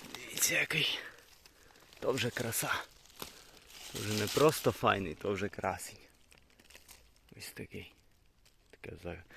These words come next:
забарвлення в нього цікавеньке таке. І ще тут якийсь малесенький бачу.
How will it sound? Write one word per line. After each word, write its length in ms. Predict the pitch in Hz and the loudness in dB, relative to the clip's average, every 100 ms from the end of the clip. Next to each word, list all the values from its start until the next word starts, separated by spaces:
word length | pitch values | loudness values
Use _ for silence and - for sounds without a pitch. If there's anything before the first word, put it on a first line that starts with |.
| - - 95 | -20 -18 -4
забарвлення 760 | 95 92 104 104 98 98 95 | 4 6 8 6 4 4 4
в 40 | |
нього 240 | 98 101 101 | 2 2 0
цікавеньке 680 | - - 98 95 95 95 104 | -4 -4 -2 0 -2 -6 -10
таке. 320 | 101 - 101 - - - - - - - | -12 -10 -12 -10 -20 -20 -20 -20 -20 -10
І 100 | - | -4
ще 200 | 101 - | 0 0
тут 340 | - 107 101 90 | 0 -2 0 0
якийсь 420 | 85 110 110 131 | 2 2 2 4
малесенький 720 | 120 120 123 - 123 120 131 | 4 4 4 2 2 4 2
бачу. 460 | 113 135 120 - | 4 4 4 0